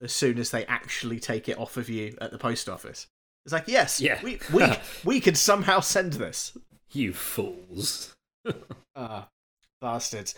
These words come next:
Speaker 1: Uh, anyway, on,
Speaker 2: Mm.
Speaker 1: on that bombshell of you, uh,
Speaker 2: Mm.
Speaker 1: minorly defrauding Waterstones, maybe that's why they've, I'm assuming they've gone.
Speaker 2: You, you're assuming they've gone because I took back one copy.
Speaker 1: Yeah.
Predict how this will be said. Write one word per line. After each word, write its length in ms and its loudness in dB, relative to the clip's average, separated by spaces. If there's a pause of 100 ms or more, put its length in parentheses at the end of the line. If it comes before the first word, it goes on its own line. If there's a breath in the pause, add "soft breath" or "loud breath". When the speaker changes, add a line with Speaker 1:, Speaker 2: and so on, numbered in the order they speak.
(140 loud breath)
Speaker 1:
Uh, 200 4
anyway, 340 6 (180)
on, 360 0
Speaker 2:
Mm. 160 -4
Speaker 1:
on 160 -2
that 240 2 (400)
bombshell 640 -2 (240)
of 200 -2
you, 520 2
uh, 400 2
Speaker 2:
Mm. 60 -12 (340)
Speaker 1:
minorly 800 0 (640)
defrauding 580 0
Waterstones, 760 -6
maybe 240 2
that's 300 2
why 100 4
they've, 260 0 (480)
I'm 140 -2
assuming 480 0
they've 300 -2
gone. 420 -2 (520)
Speaker 2:
You, 180 6
you're 260 10
assuming 460 8
they've 240 8
gone 300 8
because 340 2
I 100 6
took 340 -2
back 280 -4
one 180 0
copy. 240 -2
Speaker 1:
Yeah. 200 4